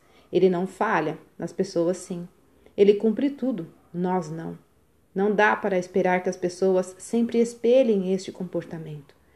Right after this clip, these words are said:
Por outro lado, não é porque o ser humano falha que devemos achar que o Senhor, o Deus verdadeiro, também se decepcionará e não cumprirá sua palavra. Ele já provou que não falha.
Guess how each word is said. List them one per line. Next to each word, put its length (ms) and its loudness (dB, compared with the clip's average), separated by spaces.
Por 160 0
outro 300 4
lado, 460 -2
não 200 2
é 100 2
porque 380 -4
o 60 -2
ser 200 2
humano 320 0
falha 420 2
que 120 -6
devemos 460 2
achar 480 -4
que 100 -6
o 40 -2
Senhor, 680 0
o 80 -4
Deus 260 6
verdadeiro, 680 2
também 520 4
se 120 -6
decepcionará 960 -2
e 80 0
não 340 2
cumprirá 500 0
sua 180 -8
palavra. 500 -12
Ele 260 4
já 120 0
provou 380 4
que 100 -6
não 160 0
falha. 400 -6